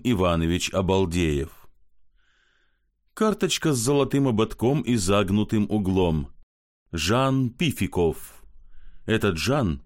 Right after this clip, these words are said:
здоровеннейший мужчина, говорящий хриплым басом, пахнущий уксусом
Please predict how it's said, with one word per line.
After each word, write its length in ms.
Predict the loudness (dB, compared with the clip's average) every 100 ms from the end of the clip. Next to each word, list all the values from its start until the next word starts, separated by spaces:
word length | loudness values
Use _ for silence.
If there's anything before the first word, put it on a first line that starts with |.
| -16 -16 -10
здоровеннейший 960 | -4 0 2 2 2 2 2 2 2
мужчина, 560 | 2 2 0 0 2 2
говорящий 640 | 2 2 2 2 0 -2
хриплым 540 | -4 -4 -2 -2 0 0
басом, 460 | 0 -2 -6 -8 -14 -20 -20 -20 -10 -2
пахнущий 680 | 0 0 0 0 0 -2 -2
уксусом 680 | -4 -4 -4 -2 -4 -6